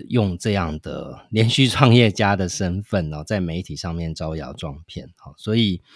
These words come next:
呃，我要说的是，其实，呃，在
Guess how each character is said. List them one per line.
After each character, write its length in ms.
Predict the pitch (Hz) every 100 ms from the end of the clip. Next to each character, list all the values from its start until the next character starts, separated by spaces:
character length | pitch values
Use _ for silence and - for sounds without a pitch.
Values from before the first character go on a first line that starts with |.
| - - - - _
呃， 360 | 214 208 202 190
我 180 | - 113
要 140 | 160
说 280 | 151 151 143
的 200 | 131 104
是， 500 | - - - 101 64 _
其 280 | - 110 117
实， 480 | - 90 80 80 87 _ _ _ - _
呃， 200 | 90 82
在 380 | 78 147 123 117